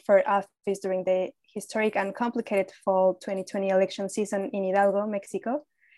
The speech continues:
In this film, uh, through different, uh, conversations, elected women share their perspectives and feelings. There is a moment when we ask them when they feel powerful,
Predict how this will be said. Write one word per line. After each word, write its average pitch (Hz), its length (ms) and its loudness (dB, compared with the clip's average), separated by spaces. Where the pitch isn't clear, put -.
In 214 100 -2
this 262 220 2
film, 240 400 4
uh, 190 260 2
through 202 160 -6
different, 208 520 0
uh, 190 340 0
conversations, 208 840 -2
elected 202 400 4
women 202 400 2
share 202 340 4
their 196 160 2
perspectives 196 760 -4
and 185 200 -4
feelings. 190 500 2
There 208 100 -2
is 214 160 -2
a 214 60 0
moment 202 360 2
when 190 280 0
we 190 160 0
ask 190 300 -2
them 190 360 -4
when 196 500 0
they 196 180 0
feel 294 160 4
powerful, 180 680 -4